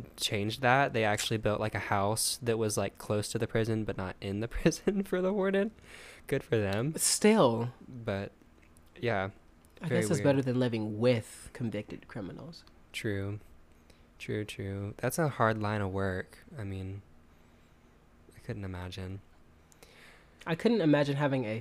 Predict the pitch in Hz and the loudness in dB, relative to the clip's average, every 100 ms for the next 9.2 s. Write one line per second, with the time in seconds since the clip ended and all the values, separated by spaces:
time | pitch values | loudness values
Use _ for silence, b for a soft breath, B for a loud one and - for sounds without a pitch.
0 | - 131 120 113 98 - 139 - - - | -4 -2 0 -2 -6 -10 -14 -20 -20 -20
1 | - - - - - _ _ - 131 135 | -20 -20 -20 -20 -20 _ _ -2 4 6
2 | 131 131 131 117 123 170 202 185 165 170 | 6 6 4 4 0 0 2 2 4 8
3 | 175 170 165 156 143 139 135 135 120 101 | 8 10 8 8 8 6 6 2 0 -2
4 | 110 139 B B B 135 143 175 156 131 | -6 -10 B B B 4 6 6 6 6
5 | 139 147 160 160 151 - 123 135 135 135 | 6 8 8 6 6 4 2 2 2 0
6 | 127 123 113 107 110 - 120 120 120 123 | 2 2 2 0 -2 -2 0 2 2 2
7 | 127 - 117 113 113 113 123 123 - - | 0 -4 -6 -4 -4 -6 -4 -4 -2 0
8 | 190 180 123 143 135 143 160 - - 110 | 2 0 -2 -4 -4 -8 -10 -14 -10 -6
9 | 101 101 | -6 -8